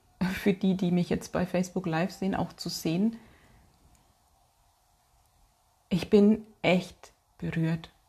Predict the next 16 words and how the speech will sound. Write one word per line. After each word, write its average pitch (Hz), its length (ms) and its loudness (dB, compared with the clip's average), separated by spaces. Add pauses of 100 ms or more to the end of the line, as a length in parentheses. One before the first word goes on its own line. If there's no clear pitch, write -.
(760)
und 180 200 6
so 180 180 2
dankbar, 160 720 -4 (800)
weil 180 580 6 (100)
wir 180 220 2
haben 214 260 4
so 226 240 2
viele 202 300 2
Jahre, 175 520 2
haben 185 180 4
wir 214 100 6
es 208 80 0
in 185 120 2
unseren 175 300 -2
Herzen 180 420 -2
getragen 170 640 -4